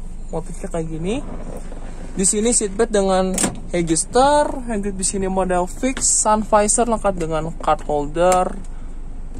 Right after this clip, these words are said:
Oh, nggak ada card holder ya, cuma vanity mirror aja nih. Ini airbag sisi penumpang depan dengan kisi A C dua buah, laci penyimpanan di sini standar ya, belum soft opening.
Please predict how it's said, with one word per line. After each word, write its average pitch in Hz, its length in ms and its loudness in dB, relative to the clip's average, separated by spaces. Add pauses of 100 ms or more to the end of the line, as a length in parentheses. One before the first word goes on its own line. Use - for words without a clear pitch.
Oh, 165 120 4
nggak 160 160 6
ada 160 40 -4
card 151 200 4
holder 165 200 0
ya, 147 80 -4
cuma 143 240 -2
vanity 143 320 -2
mirror 139 320 -4
aja 139 240 -2
nih. 151 160 -6 (2250)
Ini 190 160 6
airbag 196 160 0
sisi 190 240 -4
penumpang 180 320 2
depan 220 400 2
dengan 180 320 -2
kisi 175 240 0
A 147 80 -2
C 180 160 2
dua 156 160 0
buah, 196 960 2
laci 160 320 0
penyimpanan 147 560 -2
di 151 80 0
sini 143 340 0 (680)
standar 180 400 4
ya, 180 80 4
belum 156 280 0
soft 143 240 -4
opening. 180 720 0